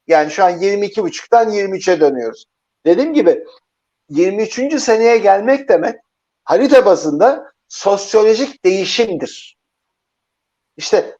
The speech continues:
aynı konuya geleceğiz. İşte bir anda şeyin, e, bu sosyolojik değişimi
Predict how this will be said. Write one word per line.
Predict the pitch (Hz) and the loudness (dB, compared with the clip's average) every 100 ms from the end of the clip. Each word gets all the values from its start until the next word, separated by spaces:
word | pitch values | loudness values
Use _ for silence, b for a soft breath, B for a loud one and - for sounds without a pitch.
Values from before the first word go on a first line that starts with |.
| - | 2
aynı | 208 240 220 | 4 4 2
konuya | 185 170 151 | 0 2 2
geleceğiz. | 135 123 - - _ _ _ | 0 -2 -8 -20 _ _ _
İşte | - - 208 | -18 -2 0
bir | 208 208 | 4 2
anda | 196 196 214 214 - _ | 2 2 0 0 -10 _
şeyin, | - 190 214 214 160 | 0 2 2 0 2
e, | 170 170 165 | 4 4 2
bu | |
sosyolojik | 185 196 185 208 233 226 202 190 | -4 -6 -2 0 0 -4 -6 0
değişimi | 202 196 196 185 151 | 0 0 -2 0 -2